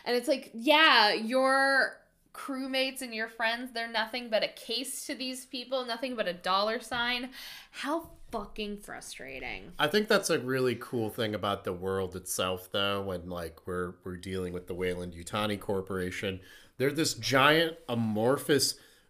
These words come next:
Speaker 2: like, trillion-dollar entity
Speaker 1: Yeah.
Speaker 2: that has all these insane, like, science divisions and is, like,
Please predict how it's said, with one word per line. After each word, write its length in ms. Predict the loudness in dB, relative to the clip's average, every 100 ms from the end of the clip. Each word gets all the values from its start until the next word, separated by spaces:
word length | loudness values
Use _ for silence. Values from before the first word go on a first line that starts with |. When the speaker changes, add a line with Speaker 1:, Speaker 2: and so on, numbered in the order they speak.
| _
Speaker 2:
like, 360 | 6 6 4 -4
trillion-dollar 1300 | -2 0 2 4 2 4 6 6 6 4 2 -4 -14 _ _ -2
entity 800 | 2 2 0 -4 -6 -6 -6 2
Speaker 1:
Yeah. 320 | 4 4 0 2
Speaker 2:
that 220 | 4 6
has 240 | 6 4 4
all 240 | 4 4
these 220 | 2 0
insane, 680 | 0 0 2 2 2 0 0
like, 240 | 0 0
science 460 | 0 2 2 0 -2
divisions 680 | -2 0 0 0 0 0 -2
and 140 | -4
is, 160 | -4 0
like, 280 | -2 -2